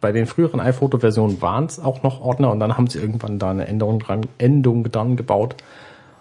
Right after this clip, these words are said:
Und jetzt ist es eben ein Bundle. Äh, das heißt, du hast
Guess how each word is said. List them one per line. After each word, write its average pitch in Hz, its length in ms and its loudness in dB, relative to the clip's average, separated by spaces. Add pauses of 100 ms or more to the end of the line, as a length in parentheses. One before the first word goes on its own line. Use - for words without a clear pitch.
Und 101 140 -2
jetzt 92 140 -2
ist 110 160 0
es 101 100 -4
eben 95 260 -2
ein 90 200 -6
Bundle. 117 460 2 (360)
Äh, 104 220 -2
das 98 160 -6
heißt, 101 180 0
du 98 80 0
hast - 240 -6